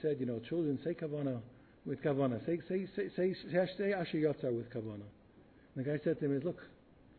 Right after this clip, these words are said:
he said to him, "Say Asher Yatzar with Kavanah," he said to him. That's what the doctor said to my friend.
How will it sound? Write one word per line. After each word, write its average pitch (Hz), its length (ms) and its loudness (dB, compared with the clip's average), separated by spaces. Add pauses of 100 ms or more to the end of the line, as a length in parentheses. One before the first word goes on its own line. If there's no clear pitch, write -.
he 139 80 -8
said - 200 -4
to 160 60 -2
him, 143 140 -2
"Say 208 80 -2
Asher 196 260 -4
Yatzar 170 180 -2
with 139 100 -4
Kavanah," 147 340 -2
he 113 140 -6
said 120 160 -8
to 107 80 -10
him. 101 100 -12 (320)
That's 185 140 0
what 143 140 -2
the 165 60 2
doctor 165 280 -2
said 120 140 -4
to 123 60 -6
my 113 100 -10
friend. 123 260 -12